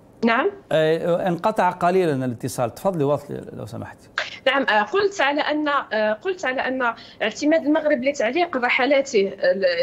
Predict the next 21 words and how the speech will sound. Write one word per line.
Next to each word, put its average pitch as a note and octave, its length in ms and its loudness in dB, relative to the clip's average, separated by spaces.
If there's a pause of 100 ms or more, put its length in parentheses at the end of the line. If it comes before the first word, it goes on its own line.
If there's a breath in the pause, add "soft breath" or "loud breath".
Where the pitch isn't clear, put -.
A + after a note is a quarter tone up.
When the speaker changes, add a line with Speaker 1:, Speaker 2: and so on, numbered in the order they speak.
Speaker 1:
الجوية C4+ 540 2
هو C4 180 4
قرار B3+ 380 0
كان، C4+ 320 2
آه، A#3+ 140 2 (340 loud breath)
له A#3+ 380 4
اعتبارات A#3 720 0 (220)
صحيحة، C#4+ 960 2
آه، G#3 600 2 (300 loud breath)
آه، G3+ 540 4
خاصة A#3+ 640 0
وفي G#3+ 580 2
مسألة A3+ 380 2 (220)
الخ-، G3+ 240 -4
يعني A3 360 4
ظهور A#3 280 4
متحور G#3 500 0
جديد، A3 380 -2 (320 loud breath)
لكن C#4+ 420 2 (100)
اعتماد، C#4+ 760 2
آه، G3+ 340 2